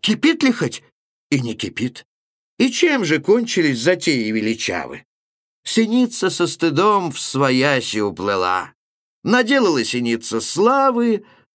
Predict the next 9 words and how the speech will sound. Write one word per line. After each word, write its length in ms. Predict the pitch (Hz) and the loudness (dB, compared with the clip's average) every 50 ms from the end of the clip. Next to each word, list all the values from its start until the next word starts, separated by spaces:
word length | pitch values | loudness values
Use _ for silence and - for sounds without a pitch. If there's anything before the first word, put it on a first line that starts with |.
| _ _ - | _ _ -2
а 160 | - 175 214 | 0 2 2
море 640 | 226 262 294 294 285 269 262 254 240 233 220 208 202 _ _ _ - | 2 2 4 4 2 4 4 2 2 2 0 -4 -10 _ _ _ -8
не 220 | - 165 170 165 | -2 0 0 2
зажгла. 600 | 151 139 156 147 135 131 120 127 147 160 165 170 170 _ _ _ _ _ _ _ _ _ _ _ _ _ _ _ _ _ _ _ _ _ _ _ _ _ _ | 2 2 2 2 2 0 0 0 2 0 0 -2 -6 _ _ _ _ _ _ _ _ _ _ _ _ _ _ _ _ _ _ _ _ _ _ _ _ _ _
Примолвить 600 | - 170 185 175 175 175 165 151 143 143 139 - - | 0 2 2 4 4 4 2 4 2 2 0 0 -2
к 60 | - | 0
речи 400 | 147 170 196 202 196 - 131 120 | 0 2 2 0 0 -2 -2 -2
здесь 280 | 107 107 127 120 113 | 0 0 0 0 0
годится 680 | 110 120 127 127 135 196 226 226 - - - 104 95 87 | 0 -2 -2 0 0 0 -2 -2 -2 -4 -4 -4 -4 -6